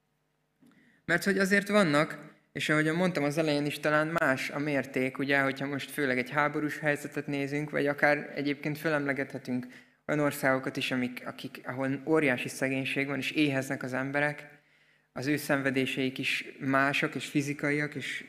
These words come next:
igenis valóságosak. De talán a mi szenvedéseink ehhez képest nem tűnnek annak, viszont sokszor mégis úgy éljük meg, hogy hát azért vannak nehézségeink.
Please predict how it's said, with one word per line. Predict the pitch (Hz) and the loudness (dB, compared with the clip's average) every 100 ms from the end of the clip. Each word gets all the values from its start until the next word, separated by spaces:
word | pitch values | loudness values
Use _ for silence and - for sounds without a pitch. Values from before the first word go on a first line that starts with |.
| - | -12
igenis | 143 135 131 - | -8 -6 -6 -4
valóságosak. | 139 147 147 - 151 151 156 160 160 - - - _ _ _ _ _ | -2 -2 -2 0 0 0 -2 -2 -4 -8 -20 -20 _ _ _ _ _
De | - | -2
talán | 156 190 185 185 185 - - | 4 6 6 2 -4 -12 -8
a | 160 | 0
mi | 196 | 2
szenvedéseink | 202 151 143 143 147 143 151 147 147 | 4 2 4 4 2 0 0 0 0
ehhez | 147 139 135 | 0 0 0
képest | 143 135 139 | -2 0 -2
nem | - 151 | 0 0
tűnnek | 127 127 127 123 | 0 0 0 -2
annak, | 131 135 131 | -2 -2 -6
viszont | 127 143 139 - | -8 -6 -6 -8
sokszor | - 147 135 143 139 | -8 -8 -4 -2 0
mégis | 139 120 117 | 0 0 -2
úgy | 131 123 | -2 -2
éljük | 123 123 | -2 -2
meg, | 123 123 | -4 -4
hogy | - 127 151 | -4 -6 -4
hát | 170 156 | -6 -6
azért | 135 139 | -4 -4
vannak | 135 135 123 | -2 -2 -2
nehézségeink. | 120 117 120 - - - - - 135 | -4 -4 -4 -4 -6 -8 -10 -10 -14